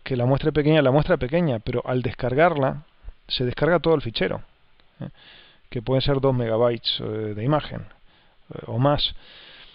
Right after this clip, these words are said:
Entonces, ¿qué pasa? La descarga de la página web es lenta. Si yo tengo una página web,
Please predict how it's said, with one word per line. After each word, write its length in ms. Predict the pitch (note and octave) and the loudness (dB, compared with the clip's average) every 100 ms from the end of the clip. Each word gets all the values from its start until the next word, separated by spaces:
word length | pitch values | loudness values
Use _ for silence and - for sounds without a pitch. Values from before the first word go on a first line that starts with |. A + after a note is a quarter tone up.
| _ - | _ -2
Entonces, 540 | C3 E3 D3 B2+ - - - - _ _ _ _ _ _ - - | 4 6 6 2 0 -4 -14 -20 _ _ _ _ _ _ -6 -4
¿qué 140 | - C#3 | -2 2
pasa? 320 | C3+ - B2 G4 - - - | 2 0 -6 -14 -20 -20 -4
La 320 | C#3 C3 C3 | -2 2 2
descarga 400 | B2+ - E3 E3+ | 0 2 4 6
de 80 | D#3+ | 6
la 100 | C#3+ | 6
página 360 | D3 D3 D3 D3 | 4 2 2 4
web 280 | D#3 D#3+ - _ - | 2 0 -6 _ -8
es 140 | C3 | -4
lenta. 400 | B2 A#2 A2+ - - _ _ - | -2 -2 -4 -10 -20 _ _ -10
Si 80 | - | -2
yo 80 | C3 | 0
tengo 160 | D3 C#3+ | 4 6
una 140 | C3+ | 4
página 280 | C#3+ C3+ C3+ | 2 4 4
web, 220 | D3+ | 4